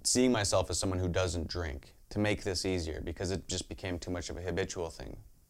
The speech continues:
And the reason for that is because if I didn't do that, that snapback effect would be very real, and it could be completely detriment-, detrimental to what I'm doing. So, you know, I see this a lot of times with people who are entrepreneurs or salespeople or people that are engaged in public speaking or whatever it is.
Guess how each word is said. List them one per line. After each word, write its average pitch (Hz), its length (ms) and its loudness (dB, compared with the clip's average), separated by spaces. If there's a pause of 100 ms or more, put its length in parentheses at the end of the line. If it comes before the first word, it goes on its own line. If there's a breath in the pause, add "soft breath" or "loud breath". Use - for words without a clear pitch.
(160)
And 95 120 -2
the 90 60 0
reason 135 300 6
for 127 200 4
that 95 160 4
is 85 100 0
because 90 260 -2
if 95 80 -2
I 101 100 6
didn't 101 220 2
do 113 140 2
that, 90 240 2
that 98 140 0
snapback 101 500 -2
effect 90 360 -4
would 85 100 -4
be 90 100 0
very 87 280 2
real, 92 420 2 (520 loud breath)
and 90 380 -2 (220)
it 98 160 -2
could 82 180 -2
be 92 140 0
completely 95 480 -4
detriment-, 87 640 -4
detrimental 92 640 -2
to - 100 -14
what 85 120 0
I'm 82 160 -2
doing. 87 260 -4
So, 104 400 4 (420 loud breath)
you 101 60 -2
know, 110 80 4
I 110 60 6
see 131 160 6
this 120 180 6
a 113 60 4
lot 104 120 8
of 98 60 2
times 104 260 2
with 92 120 0
people 92 280 0
who 92 60 2
are 95 140 2
entrepreneurs 92 520 -2
or 80 60 -6
salespeople 90 600 0
or 80 120 -4
people 90 300 -4
that 90 80 0
are 87 40 -2
engaged 87 360 0
in 82 80 -6
public 90 240 -4
speaking 135 480 2
or 92 80 0
whatever 107 320 6
it 95 60 4
is. 90 180 0